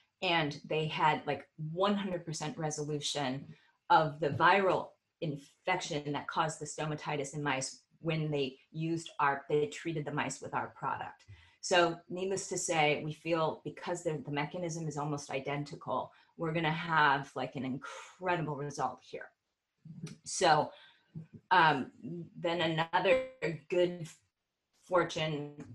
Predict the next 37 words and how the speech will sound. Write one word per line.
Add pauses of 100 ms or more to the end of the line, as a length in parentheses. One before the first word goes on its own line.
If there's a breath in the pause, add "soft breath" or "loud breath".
(320)
stroke
<laughs>
happened
in
about, (500 loud breath)
um, (100)
mm,
kind
of
summer
of
twenty
nineteen. (540)
I
was,
uh, (300 loud breath)
just
curious
and
talking
about (420)
this
with
the
sci-,
the
chief
scientific
officer
at
University
of
Nevada,
Reno.
I
said, (240 soft breath)
"Huh,